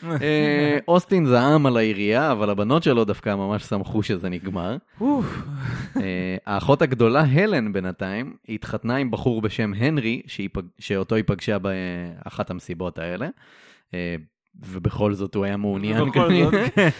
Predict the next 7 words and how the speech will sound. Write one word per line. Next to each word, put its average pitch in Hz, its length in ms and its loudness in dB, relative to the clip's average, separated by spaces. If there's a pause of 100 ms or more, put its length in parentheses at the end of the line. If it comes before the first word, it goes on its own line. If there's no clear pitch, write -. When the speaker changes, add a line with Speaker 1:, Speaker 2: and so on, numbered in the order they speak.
Speaker 2:
<laughs> - 160 -20
אה, 120 800 0
היא 123 180 0
פחדה 123 400 2
לספר 131 420 2
לאבא 151 340 4
שלה, 107 360 2